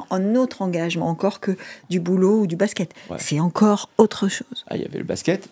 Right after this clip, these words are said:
Speaker 2: plus le casino, plus le Conseil national.
Speaker 1: C'est ça.
Speaker 2: Euh, je pense que, alors, je le regrette pas, hein, mais pendant cinq ans, c'est vrai que j'ai eu la chance d'avoir une femme et des enfants qui, ben, euh, ont compris que j'allais pas être trop présent
Speaker 1: Mm.
Speaker 2: et qui ont fait le nécessaire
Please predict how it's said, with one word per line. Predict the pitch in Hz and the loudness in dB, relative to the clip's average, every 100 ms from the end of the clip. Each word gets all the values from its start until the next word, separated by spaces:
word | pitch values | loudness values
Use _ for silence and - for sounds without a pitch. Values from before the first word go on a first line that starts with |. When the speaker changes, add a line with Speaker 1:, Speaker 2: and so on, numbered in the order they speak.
| _ | _
Speaker 2:
plus | - 175 165 - - | -8 -4 -4 -6 -12
le | 107 | -10
casino, | - 85 107 170 - | -8 -8 -6 -8 -10
plus | - 220 - | -10 -10 -8
le | - | -10
Conseil | - 117 139 | -8 -4 -2
national. | 123 120 110 92 | 0 0 0 -2
Speaker 1:
C'est | |
ça. | 175 175 - _ _ - - | -4 -10 -16 _ _ -16 -10
Speaker 2:
Euh, | 62 76 | -6 -6
je | - | -4
pense | - 123 120 | 0 0 0
que, | - 117 117 113 104 | 2 4 4 4 2
alors, | 113 110 | 0 0
je | 120 | 0
le | 120 | 0
regrette | 123 127 127 | 0 0 -2
pas, | 151 139 | 0 0
hein, | 113 | -2
mais | 110 95 - _ - _ _ _ _ | -4 -6 -6 _ -20 _ _ _ _
pendant | 107 107 107 | -2 0 0
cinq | - 123 117 | 0 0 2
ans, | 139 | 0
c'est | 139 110 | 0 -2
vrai | 98 117 | -2 -2
que | 117 | -4
j'ai | 98 | -4
eu | 95 | -4
la | 90 | -4
chance | - 110 92 | -4 -4 -6
d'avoir | 95 95 95 | -8 -10 -12
une | |
femme | - 107 117 | -2 0 0
et | 107 | -4
des | 92 92 | -8 -10
enfants | 90 - 113 | -10 -8 -8
qui, | - - - - _ _ _ _ | -10 -14 -14 -20 _ _ _ _
ben, | - | -12
euh, | - - - - - - | -10 -12 -12 -12 -14 -14
ont | 101 | -10
compris | 95 92 127 120 | -8 -4 -4 -4
que | 107 | -6
j'allais | 87 87 82 | -6 -6 -8
pas | - 98 | -8 -8
être | - | -10
trop | - 98 | -10 -10
présent | - 92 107 123 160 | -6 -4 -2 -2 -2
Speaker 1:
Mm. | 180 170 | 0 0
Speaker 2:
et | 98 92 90 85 95 _ | 0 -2 -4 -6 -12 _
qui | - 110 | -6 -2
ont | 98 | -2
fait | - | -2
le | 120 | -2
nécessaire | 101 - - 143 117 | -2 -4 -4 -6 -6